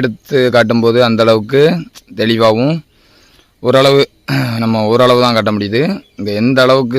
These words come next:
சேதம் பண்ணியிருக்கு அப்படிங்கிறத காட்டுறதுக்கு தான் இந்த வீடியோ. அது போக நம்ம ஒரு சில விஷயங்கள்லாம் பண்ணியிருக்கோம். அதாவது எப்படின்னா, பன்றிகள் வராம தடுக்கிறதுக்கு அங்க நீங்க பார்க்க முடியும். நம்ம வயலை சுத்தியுமே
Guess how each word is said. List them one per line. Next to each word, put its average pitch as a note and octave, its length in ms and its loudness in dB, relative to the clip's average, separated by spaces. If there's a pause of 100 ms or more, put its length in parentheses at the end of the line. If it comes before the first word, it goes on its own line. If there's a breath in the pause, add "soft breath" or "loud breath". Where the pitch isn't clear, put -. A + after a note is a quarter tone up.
(120)
சேதம் A#2 260 2
பண்ணியிருக்கு A2 400 -2
அப்படிங்கிறத G#2 380 0
காட்டுறதுக்கு G2+ 420 -2
தான் D3+ 160 0 (300)
இந்த A2 120 0 (120)
வீடியோ. A2+ 260 2 (1300 soft breath)
அது G2+ 120 -6 (140)
போக B2 180 2 (640)
நம்ம G2+ 220 -8 (1800 soft breath)
ஒரு B2 180 -4
சில B2 100 0 (420)
விஷயங்கள்லாம் B2+ 580 0
பண்ணியிருக்கோம். A2+ 520 -2
அதாவது A2+ 260 2
எப்படின்னா, A2+ 240 -2 (200)
பன்றிகள் A2+ 480 -2
வராம A2 340 0
தடுக்கிறதுக்கு G#2+ 540 -4 (340)
அங்க G2+ 240 -10
நீங்க G2 160 -12 (100)
பார்க்க A2 240 -10
முடியும். A2 320 -12 (760)
நம்ம G#2 220 -18
வயலை B2 240 -6 (100)
சுத்தியுமே C#3+ 580 -14